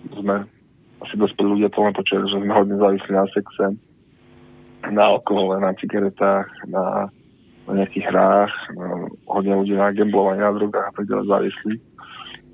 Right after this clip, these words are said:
alebo na nejakých, na nejakých proste známych, ktorých kvázi cí-, akože cícame z tej energie, <laughs> akože z tých emócií. A v tej človek príde na to, že drvivú väčšinu z tohto nepotrebuje.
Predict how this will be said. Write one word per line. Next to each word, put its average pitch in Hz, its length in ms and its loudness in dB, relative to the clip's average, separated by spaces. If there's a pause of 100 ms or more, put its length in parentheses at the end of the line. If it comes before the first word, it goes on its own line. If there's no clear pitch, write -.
(200)
alebo 98 240 2
na 98 60 4 (100)
nejakých, 95 300 -4 (180)
na 98 160 0
nejakých 95 280 -6 (520)
proste - 240 -8
známych, 104 480 4
ktorých 101 240 -2
kvázi 101 300 -2 (100)
cí-, - 160 -16 (240)
akože 98 260 -4 (540)
cícame 101 480 2
z - 220 -18 (100)
tej 95 60 2 (100)
energie, 101 340 0 (680)
<laughs> - 340 4
akože 98 300 -2
z - 80 -16
tých 101 160 -2
emócií. 98 460 -2 (1080)
A 101 400 2
v 101 160 -4
tej 123 240 6
človek 123 240 4
príde 120 160 4
na 107 120 2
to, 107 80 -2
že 104 120 2 (400)
drvivú 107 240 4
väčšinu 104 400 0
z - 120 -12
tohto 98 520 -4
nepotrebuje. 92 640 -6